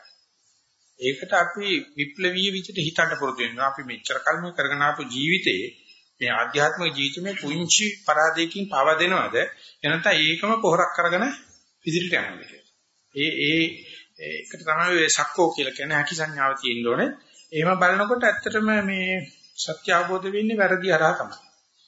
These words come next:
එහෙම නැත්නම් මේ පැටලිල්ල හරහා, වැරදිල්ල හරහා, දුක හරහාම තමයි පන්නර හිටින්නේ. ඒකට නිින්ද කියලා, අ, මේ අනිකුත් නීවරණත් එක්ක බලනකොට නිින්ද විශේෂ ගුණයක්, විශේෂ බරපතලකමක් හෝ පුංචිකමක් නෑ.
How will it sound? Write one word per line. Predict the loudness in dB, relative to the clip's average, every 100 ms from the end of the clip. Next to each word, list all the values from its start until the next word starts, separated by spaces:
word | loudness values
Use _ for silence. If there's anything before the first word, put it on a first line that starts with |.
| -8
එහෙම | -2
නැත්නම් | 0 0 0 0 0
මේ | -2 -2 -2 -4 -12 -20 _
පැටලිල්ල | -4 0 2 2 2
හරහා, | 2 0 -4 0
වැරදිල්ල | 2 2 2 2 2
හරහා, | 2 0 -2 -6 -20 -20 _
දුක | -6 2
හරහාම | 2 4 4 2
තමයි | 2 2 0
පන්නර | 0 -2 -2 -4
හිටින්නේ. | -6 -10 -14 _ _ _ _ -14
ඒකට | -6 -4 -2
නිින්ද | 0 2 2 2
කියලා, | 2 2 0 -4 -12 -14 -20 _
අ, | -4 0 2 0
මේ | -6 -2
අනිකුත් | 0 0 -6 -8
නීවරණත් | -6 -2 0 0 -2
එක්ක | -2
බලනකොට | 2 2 2 0
නිින්ද | 0 -2
විශේෂ | -2 0 4 4 2
ගුණයක්, | -2 0 2 0
විශේෂ | -2 -2 0 0 -2 -4 -14 _ _ _
බරපතලකමක් | 0 2 0 0 0 0 -2 -2
හෝ | -6
පුංචිකමක් | -6 -4 -2 0 -2 0
නෑ. | 0 0